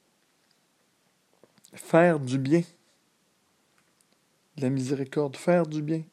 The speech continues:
Être bon et faire du bien. Bon et bien. L'un pour l'autre. Ça veut dire moi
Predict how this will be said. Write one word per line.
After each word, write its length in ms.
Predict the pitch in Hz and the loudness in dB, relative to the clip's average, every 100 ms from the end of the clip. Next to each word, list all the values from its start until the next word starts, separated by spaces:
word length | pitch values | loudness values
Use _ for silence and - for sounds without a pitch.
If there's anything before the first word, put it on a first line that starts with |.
| - | -2
Être 500 | 160 170 170 - 165 | 4 4 4 2 2
bon 300 | 143 143 214 - _ _ _ _ _ _ _ - | 4 0 -2 -6 _ _ _ _ _ _ _ 0
et 100 | - | 0
faire 380 | - 165 165 139 | 2 2 2 -2
du 220 | 127 127 | -4 -6
bien. 260 | 120 143 139 _ 131 | -4 -8 -8 _ -6
Bon 400 | 120 151 185 - 135 | 2 2 2 -4 -2
et 120 | 120 | -2
bien. 240 | 113 135 - _ _ _ _ _ _ _ _ _ _ _ _ _ _ _ _ _ - | -2 -10 -12 _ _ _ _ _ _ _ _ _ _ _ _ _ _ _ _ _ 0
L'un 420 | 127 139 156 190 - _ _ _ _ _ _ | 4 6 4 -2 -8 _ _ _ _ _ _
pour 240 | - 135 120 | -4 -2 0
l'autre. 520 | 117 120 120 - - _ _ _ _ _ _ _ - | 0 0 -4 -16 -20 _ _ _ _ _ _ _ -6
Ça 160 | - 156 | 4 4
veut 80 | 139 | 6
dire 240 | 151 143 | 2 2
moi 400 | 139 139 151 | 0 4 4